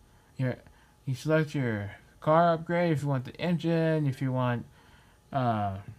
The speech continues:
bla-, if you want one blast added to the three blasts in the game.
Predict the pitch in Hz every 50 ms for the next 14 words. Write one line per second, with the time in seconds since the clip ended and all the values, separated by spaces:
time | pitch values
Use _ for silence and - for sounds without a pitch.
0 | - _ _ - 196 151 151 156 147 - - - - - 165 - - 160 147 143
1 | 147 143 147 143 143 139 127 123 - - - _ _ _ _ _ _ _ _ _
2 | _ _ _ _ _ 135 143 151 160 165 170 160 165 165 165 160 160 156 156 160
3 | 151 - - - - - - - - 143 143 147 151 147 143 - 156 139 135 123
4 | 131 143 143 143 139 143 143 147 147 143 139 - - - - - 143 139 131 127
5 | 120 127 127 127 131 135 139 143 143 147